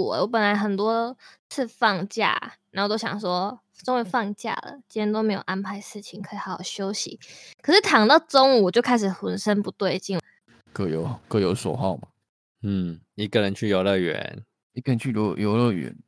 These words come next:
Speaker 1: 很凄凉欸。
Speaker 2: 有点难，有点难欸。
Speaker 3: 是真的到没朋友才会一个人去游乐园吧？
Speaker 1: 哎，如果真的没朋友，应该他也不会想去游乐园吧？
Speaker 2: 但我可以一个人去动物园。
Speaker 3: 我觉得动物园跟游乐园是一样的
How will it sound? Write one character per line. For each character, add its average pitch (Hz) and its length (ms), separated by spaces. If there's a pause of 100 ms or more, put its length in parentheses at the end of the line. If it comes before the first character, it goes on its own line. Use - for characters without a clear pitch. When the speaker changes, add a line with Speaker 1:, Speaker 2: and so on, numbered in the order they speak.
Speaker 1:
很 220 140
凄 269 440
凉 247 240
欸。 220 200 (520)
Speaker 2:
有 117 160
点 127 260
难， 95 280
有 135 100
点 147 200
难 76 160 (100)
欸。 117 180 (200)
Speaker 3:
是 190 120
真 175 260
的 160 140
到 165 180
没 123 260
朋 117 300
友 90 340 (120)
才 104 200
会 127 160
一 107 40
个 - 140
人 92 100
去 110 120
游 98 140
乐 104 100
园 85 220
吧？ 82 220 (140)
Speaker 1:
哎， 220 280
如 226 160
果 247 140
真 247 120
的 269 120
没 226 160
朋 226 180
友， 220 160
应 226 60
该 247 120
他 277 160
也 233 80
不 208 80
会 226 100
想 240 160
去 254 120
游 214 160
乐 247 160
园 220 80
吧？ 226 80
Speaker 2:
但 220 40
我 143 200
可 160 100
以 151 100
一 139 60
个 143 140
人 123 80
去 139 100
动 127 260
物 120 120
园。 - 240
Speaker 3:
我 135 100
觉 180 100
得 220 60
动 226 160
物 233 60
园 165 100
跟 208 160
游 175 140
乐 208 80
园 151 160
是 185 140
一 131 120
样 147 240
的 98 160